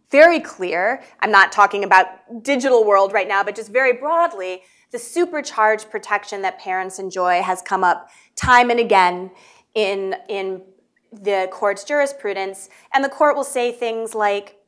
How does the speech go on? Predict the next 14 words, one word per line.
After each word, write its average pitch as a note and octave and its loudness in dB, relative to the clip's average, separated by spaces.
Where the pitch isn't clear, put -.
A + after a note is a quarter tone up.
"The C4+ -8
child D#4+ 0
is C4+ -10
not B3 -2
the A#3 -4
mere A3+ -4
creature C#4 -8
of F3 -4
the F3+ -8
state. D3 -14
Those A#3 2
who A3 -4
nurture B3+ -4
him C4 -6